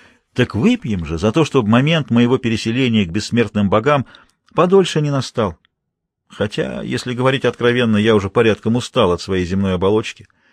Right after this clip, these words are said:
печально усмехался фараон, глядя на свой огромный живот. "Будем же сейчас пить и наслаждаться, помня, что век наш недолог".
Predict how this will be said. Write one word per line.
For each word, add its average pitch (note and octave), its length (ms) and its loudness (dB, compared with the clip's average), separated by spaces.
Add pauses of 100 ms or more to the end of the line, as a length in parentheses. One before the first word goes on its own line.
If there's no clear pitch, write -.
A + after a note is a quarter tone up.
(300)
печально G2 420 0
усмехался F#2 540 -2
фараон, G2+ 420 0
глядя F#2 300 0
на F#2 80 -2
свой F#2+ 240 0
огромный G#2+ 500 0
живот. G2 380 -2 (760)
"Будем F#3 440 2
же C#3+ 100 -2
сейчас C#3 560 0
пить G#3+ 400 -2
и C#3+ 140 -2
наслаждаться, A2 880 0 (320)
помня, D#3 360 2
что A#2 200 -2
век A#2+ 240 0
наш A2 260 0
недолог". F#2 560 0